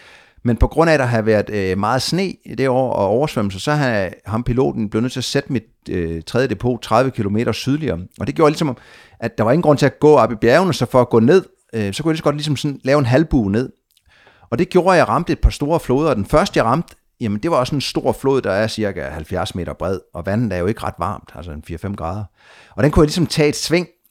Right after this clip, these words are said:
så ved at gå i vandet med regntøj på, altså jeg tager regntøj på, ikke andet, øh, og så støvler, og så binder jeg, øh,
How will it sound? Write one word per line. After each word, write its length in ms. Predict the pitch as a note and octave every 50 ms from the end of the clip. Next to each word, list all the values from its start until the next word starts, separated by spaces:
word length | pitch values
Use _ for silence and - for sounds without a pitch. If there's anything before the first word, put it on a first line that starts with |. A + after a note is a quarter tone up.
| _ -
så 120 | - -
ved 160 | A#2 C#3+ E3+ D#3+ - B2+
at 120 | B2 -
gå 120 | - B2+
i 140 | A#2 G#2+ F#2+
vandet 420 | - C#3 F3 F3+ E3 C3+ G#2 - -
med 180 | - A#2+ B2 -
regntøj 360 | - C#3+ G#3 G#3+ - F#3+ C#3+
på, 260 | B2 - D#3+ D#3 - _ _ -
altså 140 | - - B2
jeg 100 | A#2 -
tager 160 | B2+ A2+ -
regntøj 300 | G#2 D#3+ F#3+ - G#3+ C#3
på, 260 | - D3 D3+ - - _ _ _ _ _ _ _ _ -
ikke 160 | D#3 D3 C3
andet, 280 | G2+ A2 A#2+ A#2 - _ _ _ _ _ _ _ _ _ _ _ C3+ - -
øh, 300 | G#2+ F#2+ F#2+ F#2+ F#2+ F#2+ G#2+
og 80 | - A2+
så 100 | - C3
støvler, 340 | - - C#3+ E3+ G#3+ B3 A3+ - _ _ _ _ _ _ _ _ _ _ - -
og 60 | -
så 60 | -
binder 260 | D#3 - E3+ E3 D#3 C#3+
jeg, 440 | C3 A#2+ A2+ G#2+ G2+ G2+ G2+ G2 F#2+ F#2 F#2 F#2+ - -
øh, 80 | G2+